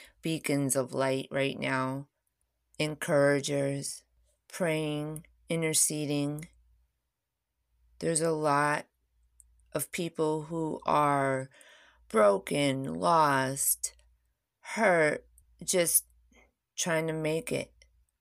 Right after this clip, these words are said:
They're in survival mode. God doesn't desire that from us, to be in survival mode.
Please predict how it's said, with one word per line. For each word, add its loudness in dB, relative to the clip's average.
They're 0
in 0
survival 2
mode. -4
God 4
doesn't 0
desire 2
that -2
from -4
us, -4
to -4
be -6
in -4
survival -4
mode. -6